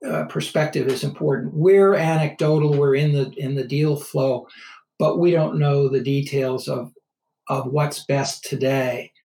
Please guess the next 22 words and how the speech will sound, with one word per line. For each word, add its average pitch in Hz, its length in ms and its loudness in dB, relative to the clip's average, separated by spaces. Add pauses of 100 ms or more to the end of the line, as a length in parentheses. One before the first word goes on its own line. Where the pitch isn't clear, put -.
(240)
Frequently, 180 580 2
things 160 360 2
are, 143 280 2 (580)
are 143 140 0
based 139 360 0
on 135 160 0
ebitda. 147 920 2
There 135 140 0
may 135 160 2
be 135 400 -2
annual 139 420 2
valuations, 139 1120 2 (480)
uh, 127 220 -2
growth 147 340 4
in 151 140 4
value. 147 400 4
You 160 200 4
also 269 280 2
have 185 260 0
to 160 80 -4
create 160 420 0
enough 151 400 2